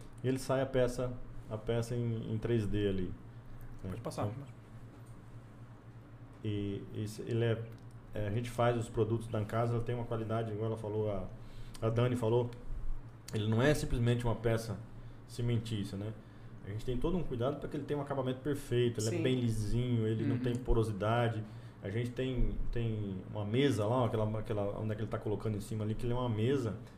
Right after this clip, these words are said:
Speaker 1: vibratória, que ele fica em torno de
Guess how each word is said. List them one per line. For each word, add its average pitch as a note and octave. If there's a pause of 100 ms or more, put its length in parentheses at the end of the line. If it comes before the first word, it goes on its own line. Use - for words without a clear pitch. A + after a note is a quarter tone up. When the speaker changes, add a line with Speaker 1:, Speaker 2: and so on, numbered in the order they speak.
(140)
Speaker 1:
vibratória, A#2 (440)
que -
ele A#2+
fica C3+
em C3
torno C3
de A2